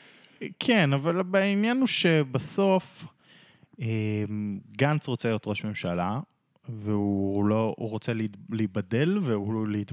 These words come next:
ו-, ולהתבדל, והוא לא ירצה לרוץ בנפרד. אה,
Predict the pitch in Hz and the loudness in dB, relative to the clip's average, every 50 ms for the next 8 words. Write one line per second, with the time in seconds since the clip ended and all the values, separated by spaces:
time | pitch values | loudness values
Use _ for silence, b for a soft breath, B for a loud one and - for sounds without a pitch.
0 | 101 101 101 104 104 113 117 - - 127 135 135 135 131 123 - - _ - 113 | -10 -10 -12 -12 -10 -12 -12 -12 -2 0 2 2 4 2 2 0 -4 _ -8 -4
1 | 113 113 107 110 120 135 180 233 - b b b b b b b b b b 117 | -4 -2 0 0 2 2 2 0 -2 b b b b b b b b b b 2
2 | 123 127 135 135 123 - 135 120 113 117 113 110 113 110 104 - - 113 113 123 | 2 4 4 2 0 -2 -2 0 0 -2 2 2 2 2 2 0 0 2 2 2
3 | 160 214 - - _ _ - - - - _ _ _ _ _ _ - - - - | 2 0 -4 -10 _ _ -20 -20 -20 -20 _ _ _ _ _ _ -18 -10 -2 0
4 | 135 117 107 104 104 104 104 104 104 104 | 2 2 4 2 2 2 2 2 0 0